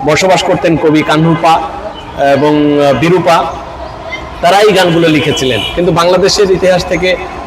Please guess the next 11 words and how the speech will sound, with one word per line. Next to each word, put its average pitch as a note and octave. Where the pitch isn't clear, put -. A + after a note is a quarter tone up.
গত G#3
প্রায় E3+
দেড় E3+
হাজার F3
বছর F3
ধরে D#3+
এই F3
গান G3+
আর F#3+
কেউ F#3+
করেননি। D#3+